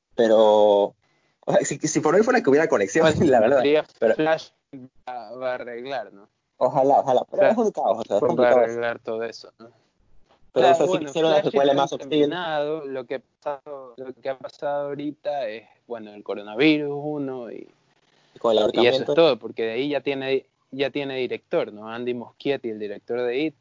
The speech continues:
Speaker 2: va, va a
Speaker 1: Sí.
Speaker 2: dirigir.
Speaker 1: Tiene buena pinta,
Speaker 2: Y
Speaker 1: sí.
Speaker 2: es un buen director, ¿no?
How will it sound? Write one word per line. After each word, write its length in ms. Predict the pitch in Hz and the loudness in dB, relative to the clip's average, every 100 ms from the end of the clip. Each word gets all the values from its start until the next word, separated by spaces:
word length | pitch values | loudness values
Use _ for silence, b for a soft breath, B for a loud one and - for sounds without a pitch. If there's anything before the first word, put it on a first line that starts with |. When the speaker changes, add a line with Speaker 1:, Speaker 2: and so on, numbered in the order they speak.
| - | -12
Speaker 2:
va, 240 | 107 101 | -8 -8
va 120 | 98 104 | -8 -10
a 20 | |
Speaker 1:
Sí. 80 | 113 | -10
Speaker 2:
dirigir. 520 | 110 135 160 147 - _ _ _ _ - _ | -10 -2 -2 -2 -8 _ _ _ _ -20 _
Speaker 1:
Tiene 180 | 127 123 | -6 -4
buena 280 | 123 123 113 | -2 -2 -2
pinta, 300 | 135 107 - | -4 -6 -8
Speaker 2:
Y 100 | 113 | -8
Speaker 1:
sí. 120 | 107 123 | -10 -4
Speaker 2:
es 140 | 127 | -4
un 160 | 135 135 | 0 0
buen 180 | 135 | 2
director, 560 | 131 127 123 110 - 117 | 2 2 2 -4 -2 -2
¿no? 160 | 101 | -4